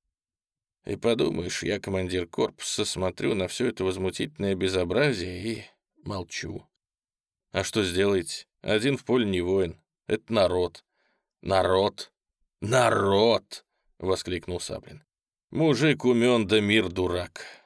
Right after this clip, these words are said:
Это сказал сам про себя русский «Народ!» Ну,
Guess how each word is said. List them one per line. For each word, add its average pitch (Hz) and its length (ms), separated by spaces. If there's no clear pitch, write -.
Это 90 240
сказал 104 580
сам 101 300
про 98 160
себя 104 340
русский 98 340
«Народ!» 98 460
Ну, - 180